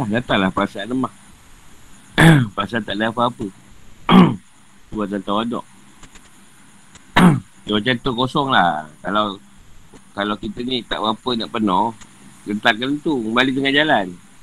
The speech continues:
Kalau dah penuh tu kan senyap je bunyi kan. Macam mana tin tengah jalan raya tu.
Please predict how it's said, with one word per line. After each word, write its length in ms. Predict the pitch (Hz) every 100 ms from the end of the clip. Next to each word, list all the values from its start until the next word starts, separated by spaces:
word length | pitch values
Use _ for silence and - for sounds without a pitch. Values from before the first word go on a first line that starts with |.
| - - - - - - - - -
Kalau 160 | 101
dah 100 | 104
penuh 280 | 117 135 143 143
tu 80 | 165
kan 180 | - 170
senyap 400 | - 123 143 131
je 80 | 104
bunyi 320 | 117 135 123 113
kan. 120 | 110 - - - - - - - - - - - - - - - - - -
Macam 140 | 104 117
mana 100 | 139
tin 400 | 139 110 147 147
tengah 160 | 139 135
jalan 220 | 131 131
raya 260 | 131 123 104
tu. 120 | 92